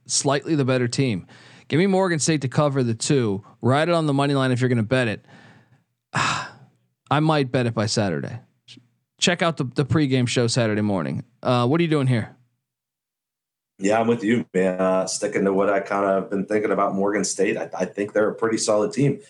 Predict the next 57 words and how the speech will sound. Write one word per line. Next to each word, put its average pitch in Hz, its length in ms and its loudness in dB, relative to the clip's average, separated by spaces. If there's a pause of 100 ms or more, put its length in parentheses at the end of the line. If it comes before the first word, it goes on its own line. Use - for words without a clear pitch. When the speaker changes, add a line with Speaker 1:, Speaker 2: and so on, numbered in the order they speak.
(160)
Speaker 2:
I 107 80 -2
think - 240 -2
Norfolk's 107 540 0
been 87 200 -2
feisty, 165 760 -2 (260)
but 104 100 0
I 104 120 0
think 139 180 0
Morgan's 123 460 0
actually 104 400 0
been 104 160 2
fairly 110 500 0
legit 95 380 0
this 92 180 -4
year. 85 100 -4
So 87 200 0
I'm 113 160 0
taking 117 260 -4
them 101 120 -2
as 92 120 -6
well. 95 220 0
Not 104 180 -2
a 98 60 0
lock, 92 340 0
though. 78 200 -14 (440)
Speaker 1:
Yeah, 147 340 2
<laughs> - 60 -12
Chad's 147 340 0
cracking 139 520 -2
me 139 80 4 (160)
up. 120 240 -8 (580)
Uh, 147 800 2
Chad 165 300 2
is 143 100 0
definitely 135 380 0
cracking 123 460 -2
me 120 140 2
up. 110 180 -2 (340)
Uh, 147 280 2
shout 202 260 2
out 190 100 0
to 185 80 2
the 160 100 0
chat. 202 360 0
Folks, 202 260 0
remember 190 240 2
you 170 80 2
can 151 100 2
watch 170 220 2
this, 143 220 0
youtube 151 260 2
dot 139 200 0
com 135 180 -2
slash 131 240 0
the 131 60 0
college 131 300 0
experience. 131 480 -2